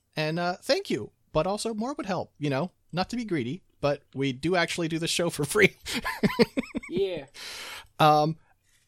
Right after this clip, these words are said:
Speaker 2: We don't
Speaker 1: and
Speaker 2: make, we don't make money on this website, folks.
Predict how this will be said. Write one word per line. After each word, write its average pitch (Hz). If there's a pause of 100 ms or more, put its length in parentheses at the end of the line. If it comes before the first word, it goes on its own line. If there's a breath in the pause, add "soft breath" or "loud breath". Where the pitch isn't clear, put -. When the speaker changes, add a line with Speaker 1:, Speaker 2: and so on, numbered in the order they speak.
(120)
Speaker 2:
We 170
don't 175
Speaker 1:
and 143
Speaker 2:
make, 247
we 214
don't 233
make 226
money 226
on 202
this 185
website, 196
folks. -